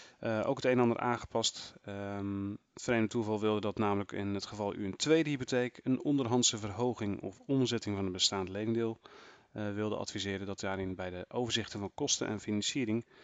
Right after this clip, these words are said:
eh, geen financieringsopzet werd weergegeven. En dat is dus nu vanaf deze versie wel het geval. Verder in scenario arbeidsongeschiktheid. De uitkeringsduur van bestaande woonlastverzekering wordt nu getoond in maanden of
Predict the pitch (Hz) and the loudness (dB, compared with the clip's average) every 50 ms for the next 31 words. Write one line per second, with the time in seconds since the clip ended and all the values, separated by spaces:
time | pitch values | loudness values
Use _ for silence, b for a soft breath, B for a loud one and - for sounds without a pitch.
0 | B B B B B B - 107 104 104 98 - - - 120 117 - - 117 104 | B B B B B B -8 -6 -6 -6 -6 -6 -4 -2 -2 -2 0 -2 -2 0
1 | - - 117 104 101 - - - 139 131 - - 110 98 101 98 92 101 101 95 | 0 0 0 0 0 -2 -4 -2 -2 0 0 0 0 -2 -2 -4 -4 -4 -4 -4
2 | 92 - - - 92 90 95 104 120 120 - - - 110 104 98 98 92 95 92 | -4 -6 -6 -6 -6 -6 -4 -6 -8 -8 -10 -8 -6 -6 -4 -4 -6 -6 -6 -4
3 | 90 - - 95 92 - - - - 92 85 - - 113 135 139 - 113 117 110 | -4 -4 -2 -2 -4 -4 -4 -6 -8 -8 -8 -2 0 2 2 2 2 0 0 0
4 | 101 104 101 101 - 90 85 82 82 95 98 95 92 95 - - - 107 - 95 | 0 -2 -4 -6 -8 -10 -10 -6 -4 -2 -2 -2 -2 -4 -6 -6 -8 -8 -6 -4
5 | 82 78 - - _ _ _ _ _ _ _ _ _ _ _ _ _ _ _ _ | -6 -6 -8 -12 _ _ _ _ _ _ _ _ _ _ _ _ _ _ _ _
6 | _ _ _ - - _ - B B B B B B B B B B - 180 160 | _ _ _ -20 -20 _ -20 B B B B B B B B B B 8 8 10
7 | 147 135 127 135 127 123 - - - - 131 139 139 127 120 110 - - 117 107 | 10 8 8 8 8 6 6 4 2 2 4 4 4 4 2 2 2 2 2 2
8 | 104 101 95 - - 170 165 - 190 190 214 - - - - - _ _ _ _ | 2 2 0 0 0 -2 -2 0 -2 -2 -2 -2 -6 -10 -12 -14 _ _ _ _
9 | B B B B B B B B B B 120 117 117 - _ - 147 151 151 - | B B B B B B B B B B 2 2 2 0 _ 2 2 2 2 2
10 | - 143 131 123 113 101 98 98 107 147 165 139 123 139 127 - 117 110 117 117 | 2 4 4 6 6 4 2 -2 0 2 2 4 2 2 0 -4 -4 0 2 2
11 | 113 101 - 101 101 - - 147 139 139 139 123 113 101 95 95 107 123 139 143 | 2 2 0 0 2 2 4 4 4 4 4 4 4 2 0 2 4 4 6 6
12 | 139 131 - - 120 107 117 110 107 110 107 104 101 98 95 - 98 90 - - | 4 2 0 0 0 0 0 0 0 0 0 0 -2 -2 -4 -6 -6 -6 -6 -6
13 | 98 95 95 90 - - - 92 90 85 85 87 90 101 117 120 117 101 104 110 | -6 -4 -4 -4 -6 -6 -6 -6 -6 -6 -6 -2 0 2 2 4 4 4 2 2
14 | 123 127 - - - 135 131 - - - - | 0 -2 -2 -4 -4 -4 -4 -6 -8 -10 -12